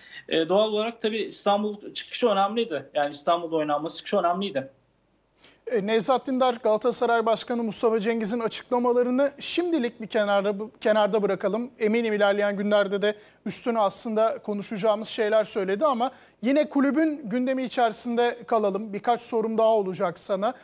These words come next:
Speaker 2: E, ligler başladıktan sonra takımların fiziksel ve psikolojik olarak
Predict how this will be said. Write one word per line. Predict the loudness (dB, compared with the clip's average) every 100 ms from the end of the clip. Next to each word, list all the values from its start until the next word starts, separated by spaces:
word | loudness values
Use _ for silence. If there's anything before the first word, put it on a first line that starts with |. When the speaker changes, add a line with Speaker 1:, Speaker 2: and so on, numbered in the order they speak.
| -20 -8
Speaker 2:
E, | -6 -2
ligler | -2 0 2 2
başladıktan | 2 0 -2 -6 -2 0 0
sonra | 0 -2 0 0
takımların | -2 -4 0 0 0 -6 _ _
fiziksel | -4 -2 -4 0 2 2
ve | 0
psikolojik | -6 -8 -4 -2 -2 -2 0
olarak | 2 2 0